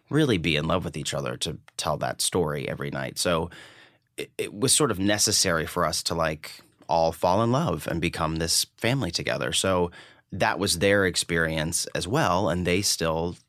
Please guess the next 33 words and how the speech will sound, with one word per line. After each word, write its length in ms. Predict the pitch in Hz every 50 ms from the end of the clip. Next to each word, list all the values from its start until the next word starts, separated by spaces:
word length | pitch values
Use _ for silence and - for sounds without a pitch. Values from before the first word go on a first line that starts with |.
| _ _ _ _ _ - -
keep 220 | - 87 78 -
in 80 | - -
touch 280 | - 73 71 73 - -
with 100 | 73 78
each 140 | 76 - -
other, 240 | 71 71 85 90 90
and 120 | 85 80
they 120 | 78 80 82
still 240 | - - - 87 85
are 60 | 82
very 200 | 78 80 80 76
much 220 | 58 67 - -
in 60 | -
each 100 | - -
other's 220 | - - - - -
lives. 300 | 69 71 71 80 87 -
So 220 | - 87 85 82 - - - - - - - - _ _ _
it's 160 | - 107 -
a 80 | 139 127
really, 380 | 104 123 123 120 131 127 123
uh, 220 | 120 110 107 101 98 -
it's 120 | - -
a 60 | 110 101
special, 880 | - - - 95 98 - - - 95 92 87 85 85 82 80 78 - _ _ - -
uh, 480 | 85 82 80 78 76 73 71 - - - - _ -
it's 120 | - -
a 20 | -
special 300 | - - 107 107 - 95
show, 400 | - - - 98 82 71 - -
but 120 | - 80 78
it's 100 | 78 -
such 240 | - 92 - -
a, 100 | 87 80